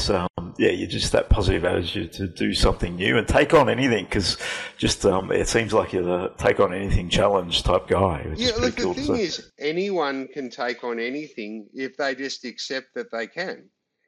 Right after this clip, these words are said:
Speaker 2: And here's the thing. I'm not, like,
Speaker 1: Yeah.
Speaker 2: gonna go base jumping. I can guarantee you that. You know, I'm not that stupid.
Speaker 1: Yeah.
Speaker 2: But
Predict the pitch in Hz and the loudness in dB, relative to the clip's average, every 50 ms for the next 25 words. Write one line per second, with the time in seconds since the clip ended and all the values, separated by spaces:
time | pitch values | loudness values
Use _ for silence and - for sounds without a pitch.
0 | _ _ _ - 156 165 175 214 240 233 196 - 165 - - 208 226 180 - - | _ _ _ 0 0 0 2 2 2 2 0 -2 -4 -4 -2 -2 0 -2 -2 -6
1 | - _ _ _ _ _ - - 156 175 196 214 220 151 185 185 180 156 127 175 | -12 _ _ _ _ _ -4 0 0 2 2 2 0 0 2 2 2 2 2 2
2 | 165 156 143 147 143 131 117 107 - 131 131 160 165 - - - 185 147 131 120 | 0 0 2 2 2 2 0 0 0 2 2 2 0 -2 -4 -2 -2 -2 -2 -4
3 | - 139 131 131 131 127 135 131 165 170 165 160 147 131 113 - 156 147 131 120 | -4 -4 -4 -4 -4 -4 -4 -2 0 0 2 2 0 -2 -4 -4 -2 -2 -2 -2
4 | 113 117 135 139 113 - - - _ _ _ _ _ _ _ _ _ _ - 127 | -2 0 0 0 -2 -2 -6 -14 _ _ _ _ _ _ _ _ _ _ -4 -2
5 | 117 117 117 123 131 151 165 156 143 - 131 139 143 - - - - 120 127 139 | 0 2 2 2 0 0 0 0 0 0 -2 -4 -4 -4 -6 -8 -4 -4 -4 -4
6 | 165 165 156 107 85 - _ _ _ _ _ - 117 107 - - - - - 113 | -2 -4 -4 -6 -6 -8 _ _ _ _ _ -4 -2 0 2 4 2 2 2 2
7 | 104 - - 120 - | -2 -2 -4 -6 -6